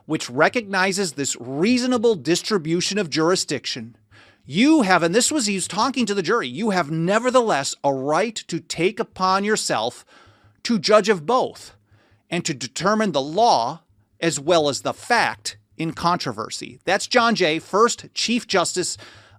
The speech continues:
of the Supreme Court. And hear from another, uh, Supreme Court justice. I think he was, like, the third one appointed by,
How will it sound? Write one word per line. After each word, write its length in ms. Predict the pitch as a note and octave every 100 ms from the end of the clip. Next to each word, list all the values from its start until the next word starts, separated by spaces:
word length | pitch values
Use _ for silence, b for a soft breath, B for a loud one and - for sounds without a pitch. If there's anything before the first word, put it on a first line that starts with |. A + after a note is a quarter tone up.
| -
of 320 | F3 E3+ D#3+ D3+
the 140 | D#3
Supreme 420 | - - D#3+ D3
Court. 240 | C3 C3+ -
And 240 | D3+ F3+ F3+
hear 280 | A#3 D#4+
from 200 | E4+ B3
another, 640 | G#3 F#3 F#3+ B3+ C4 F#3 C#3 B B B
uh, 440 | D3+ D3 C#3 B2+ - _ _
Supreme 460 | - F#3 - F#3+ F#3
Court 320 | - F#3 C3
justice. 500 | - D3+ - E3 C#3+ -
I 60 |
think 220 | D#3+ C#4+ D4
he 100 | D4
was, 120 | A3+
like, 140 | A3+
the 100 | F3
third 360 | - G3 G3+ E3+
one 200 | E3 C#3+
appointed 420 | - D#3+ D3 B2
by, 320 | C#3 B2 B2+